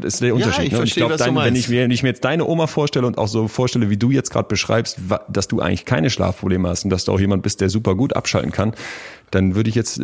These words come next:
Speaker 1: deiner Oma herzlich danken an deiner Stelle, weil da scheint euch was zu verbinden und dann ist das überhaupt nichts Schlechtes, was sie gemacht hat. Das will ich überhaupt nicht sagen. Und ich will auch nicht sagen, dass das immer alles für alle gilt, was wir heute sagen. Schlaf ist extrem individuell.
Speaker 2: Ich glaub, da muss man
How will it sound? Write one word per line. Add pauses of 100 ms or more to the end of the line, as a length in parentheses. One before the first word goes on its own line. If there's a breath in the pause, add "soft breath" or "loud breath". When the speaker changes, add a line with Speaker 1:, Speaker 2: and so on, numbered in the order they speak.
Speaker 1:
deiner
Oma
herzlich
danken
an
deiner
Stelle,
weil
da
scheint
euch
was
zu
verbinden
und
dann
ist
das
überhaupt
nichts
Schlechtes,
was
sie
gemacht
hat.
Das
will
ich
überhaupt
nicht
sagen.
Und
ich
will
auch
nicht
sagen,
dass
das
immer
alles
für
alle
gilt,
was
wir
heute
sagen.
Schlaf
ist
extrem
individuell.
Speaker 2:
Ich
glaub,
da
muss
man